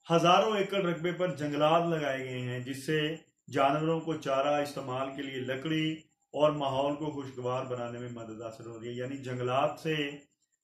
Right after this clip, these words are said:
यानी नहरी निज़ाम से ये भी फायदे हासिल हो रहे हैं कि इस नहरों के किनारे पर जो जंगलात लगाए जाते हैं, उस, उससे हमें लकड़ी हासिल होती है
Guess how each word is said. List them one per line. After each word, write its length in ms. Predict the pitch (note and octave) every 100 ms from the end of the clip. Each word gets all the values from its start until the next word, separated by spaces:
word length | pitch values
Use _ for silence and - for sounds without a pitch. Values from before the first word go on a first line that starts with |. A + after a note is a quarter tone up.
| _
यानी 340 | C#3 C#3 D3 D3 - C3+
नहरी 340 | C#3+ D#3+ F#3
निज़ाम 440 | E3+ C#3+ C#3 D3+ D#3+
से 180 | E3+ D#3 D3 C#3+ - _ _ -
ये 140 | E3+
भी 160 | G3+ G3+
फायदे 300 | D#3+ D3+ D#3
हासिल 280 | D3+ C#3 D3
हो 120 | C#3
रहे 120 | C3+
हैं 120 | C#3 C#3
कि 80 | C#3
इस 260 | B2+ - C#3+
नहरों 300 | C3 B2+ D3
के 100 | C#3
किनारे 320 | B2+ B2+ B2+
पर 120 | C3 C3+
जो 160 | C3 B2+
जंगलात 420 | A#2+ B2 C#3 D3
लगाए 300 | C#3 B2+ B2+
जाते 340 | B2 A#2 B2
हैं, 360 | B2 B2 B2+ - _ _ _
उस, 320 | D#3 D#3 - - _ _ _ -
उससे 400 | F3 - F3 D#3 D3 C#3+ - _ _ _ -
हमें 380 | C3+ D3 D3+ C#3+
लकड़ी 400 | C3+ C#3 D#3+ D#3+
हासिल 300 | C#3+ B2+ C#3
होती 300 | C#3 B2+ B2+
है 200 | B2+ B2+